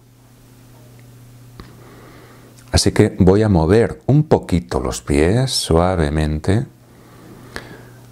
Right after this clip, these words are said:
Los puedo tensar y relajar. Los tenso y los relajo. Y toda mi atención ahora está en los pies.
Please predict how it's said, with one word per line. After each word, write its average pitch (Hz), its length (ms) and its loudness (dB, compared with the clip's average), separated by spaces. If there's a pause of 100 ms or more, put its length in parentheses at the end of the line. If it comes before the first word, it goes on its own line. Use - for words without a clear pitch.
(340)
Los 76 200 0
puedo 87 340 2
tensar 107 840 0 (680)
y 73 200 2
relajar. 65 760 -2 (920)
Los 76 300 0
tenso 127 600 2 (140)
y 95 280 2
los 82 420 0
relajo. 69 840 -2 (1900)
Y - 60 -12
toda 101 340 2
mi 87 240 4
atención 85 640 0
ahora 92 480 0 (1400)
está 82 240 2
en 82 100 2
los 73 200 0
pies. - 720 -4